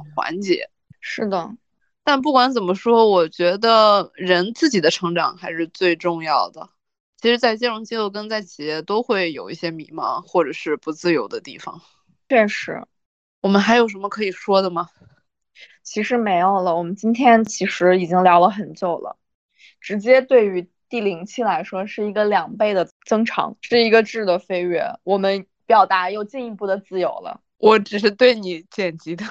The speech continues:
Speaker 1: 工作量提出了很多问号。
Speaker 2: 没事，我先试一试。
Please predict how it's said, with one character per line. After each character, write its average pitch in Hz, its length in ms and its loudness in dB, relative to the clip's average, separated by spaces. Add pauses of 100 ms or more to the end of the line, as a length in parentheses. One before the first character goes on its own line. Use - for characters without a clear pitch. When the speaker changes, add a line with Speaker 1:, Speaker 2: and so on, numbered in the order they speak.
(340)
Speaker 1:
工 226 160 -2
作 226 160 4
量 226 300 2 (160)
提 220 160 -8
出 214 180 -2
了 202 160 0 (140)
很 190 220 -6
多 190 160 2
问 220 320 2
号。 170 200 0 (220)
Speaker 2:
没 226 240 4
事， - 260 2 (420)
我 220 140 4
先 269 220 4
试 294 260 4
一 185 80 4
试。 - 320 -2